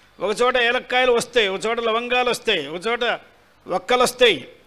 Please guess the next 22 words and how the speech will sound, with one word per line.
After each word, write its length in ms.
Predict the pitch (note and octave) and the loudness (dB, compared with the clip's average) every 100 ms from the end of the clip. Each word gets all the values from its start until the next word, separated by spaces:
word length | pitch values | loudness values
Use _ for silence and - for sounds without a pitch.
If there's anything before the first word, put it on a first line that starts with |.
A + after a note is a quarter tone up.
| _ _ _ _ - | _ _ _ _ -6
అన్ని 260 | F#3+ C4 | -4 -4
చోట్ల 380 | C#4 C4+ C4+ C4+ | 0 2 2 2
అన్నీ 280 | C4 B3+ C4 | 0 2 2
రావాలనుకుంటే 600 | B3 A#3+ A#3 A3+ A3 A#3 | 4 4 2 0 -2 -2
రావు. 440 | F#3 E3+ G3 F#3 A#2 _ _ _ _ _ _ _ _ _ _ - | -2 -2 -2 -4 -10 _ _ _ _ _ _ _ _ _ _ -12
సిమ్లాలో 600 | - G3 A#3+ B3+ B3 A#3+ | -6 -4 2 4 4 2
వచ్చేటువంటి, 840 | A#3 A#3 A3+ G#3+ G#3+ G3+ F3+ D#3 - _ _ _ _ _ _ _ - | 2 0 0 -2 -4 -2 -2 -4 -14 _ _ _ _ _ _ _ -6
అహం, 340 | F#3 E3+ C#3 - - | -4 -4 -8 -8 0
యాపిల్స్ 420 | F#3+ F3+ A#3+ - | 0 0 -4 -4
మన 180 | F#3+ G3+ | -4 -2
ఊళ్ళో 240 | G#3+ A#3 | 0 0
రమ్మంటే 320 | G#3+ G#3 G#3+ G#3+ | 0 -2 -2 -4
వచ్చేస్తాయా 560 | F#3 G#3+ - G3 G3+ | -2 -4 -2 -2 -2
ఏమిటి? 280 | A3 E3+ - - _ _ _ _ _ _ - | -4 -8 -12 -18 _ _ _ _ _ _ -6
దానికి 320 | F3+ A#3 B3 | -2 -2 -2
భూమికి 400 | A#3 E3+ C4 C4+ | -6 -4 -4 -4
స్వభావం 520 | - G3+ F#3 G3 G#3 F3+ | -4 -4 0 0 0 -6
ఉంటుంది. 320 | C#3+ - - _ _ _ _ _ - | -12 -18 -20 _ _ _ _ _ 0
ఆ 180 | F3 G3+ | 2 2
క్షేత్రాన్ని 920 | - - G3+ G3+ B3 B3+ C#4 C#4 C4 | -2 0 0 -2 -2 2 4 2 -2
గుర్తిరిగిన 760 | F3 G3+ A#3 - C#4 B3+ A#3 | -2 -4 -4 -4 -2 -2 -2
వాడు 520 | G3+ F3 D#3 G3+ C4 | -2 -2 -2 -2 -2